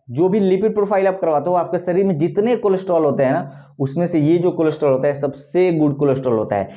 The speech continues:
इसका रेंज अगर नॉर्मल है तो आप स्वस्थ हो, आप बेटर हो, यानी कि जो बैड कोलेस्ट्रॉल होता है ट्राइग्लिसराइड, उसका रेंज बढ़ा हुआ है, लेकिन अगर ये नॉर्मल है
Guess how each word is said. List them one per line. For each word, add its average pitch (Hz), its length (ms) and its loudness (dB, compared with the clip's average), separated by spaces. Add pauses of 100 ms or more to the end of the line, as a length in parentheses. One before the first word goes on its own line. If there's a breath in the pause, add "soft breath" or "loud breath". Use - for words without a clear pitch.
(200 loud breath)
इसका 233 380 2
रेंज 226 260 2
अगर 220 220 2
नॉर्मल 190 640 2
है 220 140 2
तो 214 140 -2
आप 170 360 -2
स्वस्थ 156 420 -4
हो, 175 100 2
आप 139 320 -2
बेटर 143 380 2
हो, 135 260 0 (280 loud breath)
यानी 165 200 2
कि 196 80 2
जो 214 160 2
बैड 180 340 0
कोलेस्ट्रॉल 202 360 2
होता 175 200 0
है 185 120 2
ट्राइग्लिसराइड, 156 800 0 (260 loud breath)
उसका 190 300 2
रेंज 233 240 2
बढ़ा 190 220 2
हुआ 196 200 4
है, 180 100 2
लेकिन 202 300 0
अगर 185 240 0
ये 180 340 2
नॉर्मल 214 480 2
है 226 80 0